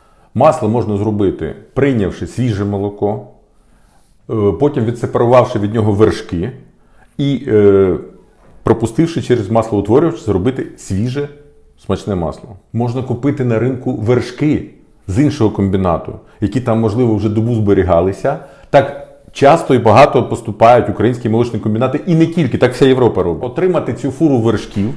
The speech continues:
знову пропастеризувати і зробити вже з неї масло, теж умовно свіже. Можна взяти сухе, жирне молоко, відновити його водою, знову ж таки відсепарувати вершки,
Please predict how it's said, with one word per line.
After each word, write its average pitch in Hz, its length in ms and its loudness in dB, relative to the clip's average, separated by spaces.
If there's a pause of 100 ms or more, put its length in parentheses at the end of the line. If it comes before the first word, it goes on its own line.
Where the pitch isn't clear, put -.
(280)
знову 139 360 2
пропастеризувати 113 1080 0 (220)
і 151 60 0
зробити 131 420 2
вже 131 160 2
з 127 80 -2
неї 113 240 4
масло, 82 480 -2 (140)
теж 190 240 6
умовно 127 360 4
свіже. 76 380 0 (840)
Можна 101 280 -10
взяти 104 480 -2 (220)
сухе, - 680 -4 (580)
жирне 107 540 0
молоко, 117 640 0 (480)
відновити 127 540 2
його 123 160 2
водою, 104 580 2
знову 127 320 2
ж 127 80 -10
таки 117 220 -2
відсепарувати 107 960 2 (220)
вершки, 113 540 0